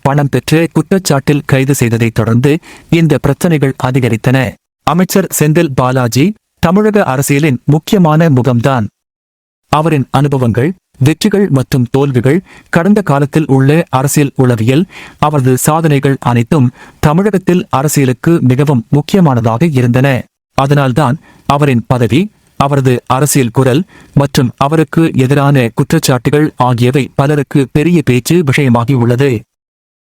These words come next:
அரசியல் தோல்வி. அமைச்சர் செந்தில் பாலாஜி ஒரு சாதனை சாதகராகவே அறியப்பட்டவர். ஆனால் தற்போது அவர் கடந்து வந்தது அவரது எதிர்வினைகள் மற்றும் அவசர நிலைகளால் நிர்ணயிக்கப்பட்டுள்ளது.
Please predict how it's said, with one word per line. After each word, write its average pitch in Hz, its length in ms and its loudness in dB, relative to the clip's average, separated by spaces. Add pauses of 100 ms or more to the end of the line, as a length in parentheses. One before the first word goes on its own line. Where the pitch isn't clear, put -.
(200)
அரசியல் 170 500 0
தோல்வி. 139 320 0 (920)
அமைச்சர் 180 480 0
செந்தில் 175 420 -2
பாலாஜி 131 460 0 (380)
ஒரு 175 200 2
சாதனை 190 420 0
சாதகராகவே 135 720 0 (100)
அறியப்பட்டவர். 143 720 -2 (340)
ஆனால் 151 420 0
தற்போது 165 480 0 (100)
அவர் 147 280 -2
கடந்து 135 280 0
வந்தது 120 340 0 (220)
அவரது 135 280 0 (140)
எதிர்வினைகள் 156 680 0
மற்றும் 135 460 -2
அவசர 170 380 -2
நிலைகளால் 127 540 -2
நிர்ணயிக்கப்பட்டுள்ளது. 139 960 0